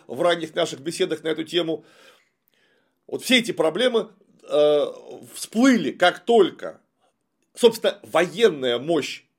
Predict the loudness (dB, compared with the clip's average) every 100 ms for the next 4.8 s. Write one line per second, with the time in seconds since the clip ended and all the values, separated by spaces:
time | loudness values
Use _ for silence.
0 | _ _ -8 -6 -4 -4 -4 -6 -4 -4
1 | -4 -6 -4 -4 -4 -10 -12 -14 -10 -8
2 | -6 -10 -10 -10 -10 -10 -8 -8 -8 -10
3 | -10 -12 -6 -6 -6 -10 -12 -20 -20 -20
4 | -20 _ -4 -2 0 0 0